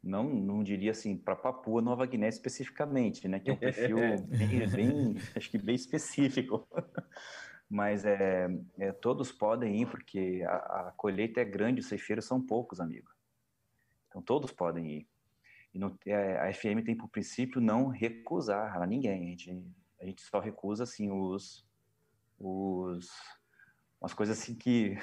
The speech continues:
Speaker 1: <laughs> são meio alienígenas, assim, umas coisas que aparecem de vez em quando, assim. <laughs> Mas a gente tem por princípio não, porque alguns se educam no processo de aprendizado,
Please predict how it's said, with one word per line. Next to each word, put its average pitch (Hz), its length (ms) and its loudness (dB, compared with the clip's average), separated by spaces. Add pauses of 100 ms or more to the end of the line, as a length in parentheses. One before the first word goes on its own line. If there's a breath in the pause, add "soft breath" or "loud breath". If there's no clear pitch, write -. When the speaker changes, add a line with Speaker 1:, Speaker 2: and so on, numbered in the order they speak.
Speaker 1:
<laughs> - 140 -16
são - 220 0
meio 120 200 4
alienígenas, 131 680 4
assim, 110 320 2
umas 120 220 2
coisas 127 200 2
que 131 100 2
aparecem 127 440 2
de 123 80 -2
vez 131 160 4
em 147 80 0
quando, 113 300 4
assim. 123 220 2
<laughs> 104 840 0
Mas 107 200 2
a - 20 6
gente 110 120 0
tem 127 100 2
por 131 100 0
princípio 127 400 0
não, 117 640 0
porque 104 560 0 (760 loud breath)
alguns 104 420 2
se 135 120 2
educam 127 420 2
no 117 140 4
processo 110 500 0
de 107 100 0
aprendizado, 95 800 0